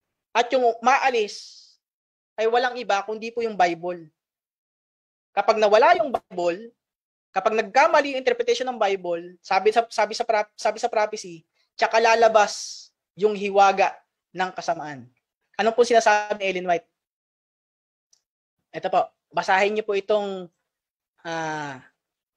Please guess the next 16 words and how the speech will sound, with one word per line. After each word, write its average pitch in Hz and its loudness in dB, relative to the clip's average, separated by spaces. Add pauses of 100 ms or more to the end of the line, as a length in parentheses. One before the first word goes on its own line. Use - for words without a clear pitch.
(360)
Great 240 4
Controversy, 220 4
page - -10
fifty-one. 170 -4
Malinaw 240 4
po 240 2
sinabi 208 0
ni 196 -2
Ellen 190 -4
White 175 -6
dyan. 165 -2 (220)
Sabi 175 -2
dyan, 190 0 (920)
Satan 247 2
well 202 2
knew 196 -4